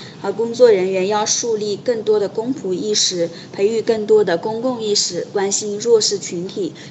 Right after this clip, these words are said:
站在人民的角度思考问题，筑牢政府与群众的连心桥。从这个角度来说，嗯，体现的是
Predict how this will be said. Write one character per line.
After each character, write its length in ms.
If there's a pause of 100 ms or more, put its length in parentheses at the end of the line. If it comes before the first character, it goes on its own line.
站 180
在 160
人 120
民 100
的 80
角 180
度 140
思 160
考 120
问 180
题， 200 (380)
筑 140
牢 120
政 200
府 160
与 40
群 240
众 220
的 220 (100)
连 220
心 320
桥。 340 (300)
从 160
这 80
个 80
角 180
度 160
来 240
说， 380 (360)
嗯， 240
体 200
现 260
的 100
是 440